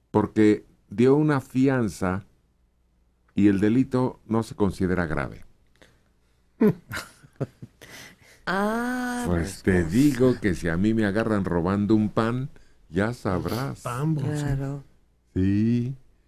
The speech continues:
Speaker 1: En noviembre de dos mil diez, en un operativo policíaco,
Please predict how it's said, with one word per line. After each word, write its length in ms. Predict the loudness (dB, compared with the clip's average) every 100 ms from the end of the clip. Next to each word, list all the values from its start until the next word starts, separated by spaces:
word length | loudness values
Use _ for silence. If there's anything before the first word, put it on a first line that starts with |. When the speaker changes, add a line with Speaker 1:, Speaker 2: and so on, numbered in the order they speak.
| _ _ _ _ _ _ _ _ _ _
Speaker 1:
En 140 | 2
noviembre 580 | 4 4 4 4 4 2
de 140 | 2 2
dos 260 | 0 0
mil 240 | -2 -2 2
diez, 520 | 4 4 2 -6 -4
en 160 | -2 0
un 140 | 0
operativo 600 | -2 0 -2 -2 -4 -2
policíaco, 880 | 0 0 0 -2 0 0 0 -2 -4